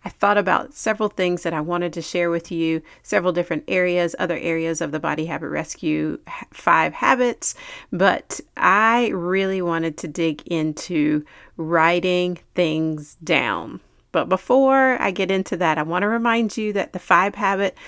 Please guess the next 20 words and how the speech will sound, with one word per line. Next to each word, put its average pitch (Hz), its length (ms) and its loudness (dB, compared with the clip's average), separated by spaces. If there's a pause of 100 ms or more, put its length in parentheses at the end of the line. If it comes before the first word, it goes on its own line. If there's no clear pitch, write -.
(140)
Framework 196 580 0
Workshop 185 540 0
free 277 760 4
is 208 160 0
on 202 220 0
September 208 600 -2
nineteenth 196 500 -4
at 190 80 -2
eleven 180 380 -2
A 175 140 0
M, 180 360 0 (160)
and 285 560 6 (500)
you 302 140 10
can 311 180 8
now 277 280 6
sign 277 360 6
up 269 200 4
for 220 240 4
it. 175 180 0
Yay! 440 1120 0